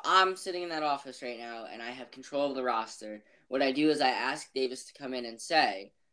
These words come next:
"Look, obviously we can't afford to get a Kyrie, a Kevin Durant, a Klay Thompson kind of player, but what if we walked out of this offseason with Chris Middleton, you, and Holiday?" Is that a team you would wanna play on? And if he says yes, okay, you put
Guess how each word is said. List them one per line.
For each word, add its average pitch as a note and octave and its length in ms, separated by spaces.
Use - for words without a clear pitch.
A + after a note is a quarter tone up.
"Look, C3+ 380
obviously B2 480
we A#2+ 100
can't A#2+ 260
afford B2 340
to A#2+ 40
get A#2 240
a G2 40
Kyrie, A2+ 600
a - 460
Kevin B2 280
Durant, G#2+ 420
a G#2 360
Klay A#2 180
Thompson B2 460
kind G#2+ 200
of G#2 100
player, A2 360
but B2+ 100
what D#3 200
if G3+ 100
we F#3+ 100
walked F3 280
out C#3+ 160
of C3+ 100
this - 340
offseason B2+ 600
with A2+ 120
Chris F3 280
Middleton, D3 500
you, B2 440
and B2 140
Holiday?" A2+ 520
Is B2+ 240
that C#3+ 220
a E3 60
team D#3 240
you C3+ 100
would B2+ 100
wanna B2 180
play E3+ 280
on? F#2 200
And B2 100
if B2 100
he B2 120
says A#2 300
yes, C#3+ 360
okay, C#3+ 360
you A#2 200
put A#2 300